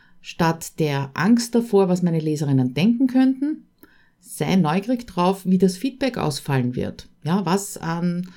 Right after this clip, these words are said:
neuen Impulsen auftauch-, tauchen wird, vielleicht Fragen auftauchen werden oder ob deine, äh, ob, ob deine Einschätzung deiner Leserinnen, also dein, dein Eindruck von deinem Publikum sozusagen richtig oder falsch war.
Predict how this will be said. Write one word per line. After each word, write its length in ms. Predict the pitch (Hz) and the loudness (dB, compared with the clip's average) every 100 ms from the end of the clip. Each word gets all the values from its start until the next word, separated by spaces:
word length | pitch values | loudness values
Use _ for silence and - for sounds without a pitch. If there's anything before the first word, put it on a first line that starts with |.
| - - - | -20 -12 -4
neuen 260 | 160 175 | 0 4
Impulsen 460 | 185 185 247 262 233 | 4 4 2 2 2
auftauch-, 640 | 139 135 - 123 135 - | 0 -4 -4 -4 -6 -6
tauchen 340 | 156 127 147 131 | -4 -2 0 0
wird, 140 | 123 | 0
vielleicht 260 | 135 131 - | -4 -6 -4
Fragen 460 | 135 180 233 233 | -2 2 2 2
auftauchen 680 | - 127 - 131 120 151 139 | 0 -4 -4 -6 -6 -4 -2
werden 380 | 127 131 233 233 - - - | 0 2 0 -2 -14 -16 -2
oder 180 | 135 160 | 2 2
ob 140 | 175 | 2
deine, 380 | 175 170 160 - - | 4 4 2 -2 -8
äh, 60 | - | -6
ob, 420 | 156 - - - | -4 -4 -4 -4
ob 180 | 147 - | -6 -2
deine 180 | 147 147 | -2 2
Einschätzung 580 | 180 233 208 185 156 - | 4 6 6 4 0 2
deiner 260 | 151 143 | 0 0
Leserinnen, 580 | 143 147 151 147 143 139 | 0 -2 -2 0 0 0
also 180 | 139 147 | 0 -2
dein, 380 | 139 131 135 131 | 2 2 2 -2
dein 200 | 127 - | -6 -4
Eindruck 720 | 120 202 240 233 180 185 180 | 2 6 6 6 4 2 0
von 360 | - 175 165 165 | -2 2 2 2
deinem 440 | 139 139 147 151 | 0 0 0 -4
Publikum 600 | - 247 247 262 240 165 | -4 -6 0 0 0 -4
sozusagen 680 | 156 139 135 139 - 113 139 | -4 -6 -8 -8 -6 -4 -2
richtig 360 | 139 139 - 135 | -2 -4 -8 -6
oder 160 | 120 | -6
falsch 460 | 127 123 95 - - | -8 -8 -8 -10 -10
war. 260 | 95 - | -10 -12